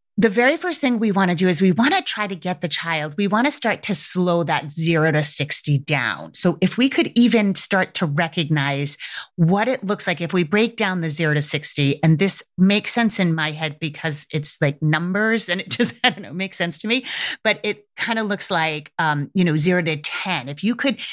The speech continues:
if you could slow that zero to sixty down and elongate it, if you could intervene at, like, zero to ten, zero to twenty, zero to thirty,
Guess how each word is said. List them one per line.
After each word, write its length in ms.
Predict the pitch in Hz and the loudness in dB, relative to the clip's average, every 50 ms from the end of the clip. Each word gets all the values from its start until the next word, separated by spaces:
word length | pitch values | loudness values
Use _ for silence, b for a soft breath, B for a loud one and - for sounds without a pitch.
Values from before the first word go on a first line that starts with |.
| B B | B B
if 120 | 214 - | -2 2
you 80 | - 294 | 2 2
could 180 | 277 - 247 - | 2 2 0 0
slow 840 | - - - - - - 208 233 226 226 233 240 240 247 262 269 269 | 0 -2 -2 -4 -4 -2 0 2 2 2 4 4 4 4 4 4 4
that 380 | 233 254 240 226 190 - - | 4 4 2 2 -2 -6 -6
zero 180 | 196 214 202 202 | -6 -6 -4 -4
to 60 | 190 | -4
sixty 380 | 190 - - 190 - - 202 185 | -4 -4 -4 -2 -2 0 2 2
down 340 | 170 180 160 160 151 151 151 | 2 2 0 0 -2 -4 -2
and 140 | 185 180 175 | -2 0 0
elongate 800 | 165 160 165 156 170 185 196 196 214 220 196 165 147 143 147 143 | 2 2 2 2 2 4 4 4 2 2 0 0 0 -2 0 0
it, 160 | 143 - B B B B B B - | -2 -2 B B B B B B 0
if 200 | 202 208 - 190 | 0 0 2 2
you 240 | 196 233 269 320 | 4 4 4 4
could 360 | - - 359 339 247 196 - B B B B B B B B _ _ - | 2 0 0 0 0 0 -2 B B B B B B B B _ _ 0
intervene 760 | 254 269 294 294 285 277 240 196 202 233 240 226 202 185 160 147 | 2 4 6 6 6 4 4 4 4 4 4 4 4 4 2 0
at, 220 | - 175 185 - | 0 -2 -2 -2
like, 240 | 180 170 165 160 160 | -2 -2 -2 0 0
zero 460 | 151 147 147 170 170 165 165 160 156 | 2 2 2 4 4 4 4 2 2
to 140 | 147 143 139 - - | 2 0 -2 -2 -4
ten, 560 | - - - - - 226 220 196 165 143 147 | -4 -4 -2 -2 -2 0 0 -2 -2 -2 -4
zero 240 | 147 160 160 156 156 | -2 -2 0 0 0
to 80 | 160 | 0
twenty, 480 | 165 156 - - - 247 233 214 170 156 | -2 -4 -4 -4 0 0 2 2 2 0
zero 220 | 147 160 170 160 | 0 0 0 0
to 180 | 156 165 156 - - _ | 0 0 -2 -4 -6 _
thirty, 480 | - 208 208 214 202 190 165 147 143 | 0 2 2 2 2 0 0 -2 -2